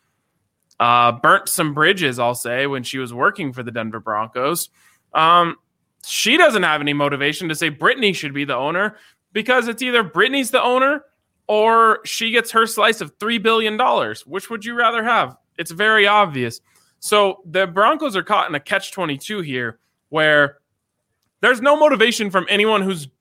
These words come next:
who's in a position to put an end to this thing, to put an end to this thing. Uh, and to me, that's the biggest reason why the Broncos have four straight losing seasons. Now, you can, you can't just appoint an owner and then all of a sudden ma-, magical wins start coming out of nowhere.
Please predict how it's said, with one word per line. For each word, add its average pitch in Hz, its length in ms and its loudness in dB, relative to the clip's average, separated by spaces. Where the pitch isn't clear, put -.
who's 180 320 -4
in 190 120 -2
a 190 60 -2
position 190 640 -4
to 196 120 -2
put 202 180 0
an 175 100 2
end 156 220 0
to 208 80 0
this 214 200 0
thing, 240 360 -2
to 226 80 0
put 262 160 4
an 262 100 -4
end 247 200 0
to 180 100 -6
this 123 200 -8
thing. 113 320 -12
Uh, 165 180 2
and 175 200 0
to 170 80 -2
me, 226 200 0
that's 233 220 2
the 196 60 0
biggest 175 280 0
reason 170 220 -2
why 165 80 2
the 151 80 -2
Broncos 147 420 0
have 139 180 -2
four 147 180 -4
straight 131 220 -6
losing 127 280 -10
seasons. 117 400 -14
Now, 160 300 0
you 240 180 -6
can, 277 200 0
you 220 180 2
can't 262 260 0
just 226 160 -2
appoint 233 440 2
an 180 140 2
owner 175 500 2
and 165 160 -2
then 170 80 2
all 170 120 4
of 170 60 2
a 160 40 -4
sudden 160 320 -2
ma-, 156 280 -2
magical 170 640 -4
wins 180 400 0
start 147 240 0
coming 156 300 -2
out 131 140 0
of 123 80 -8
nowhere. 135 480 -4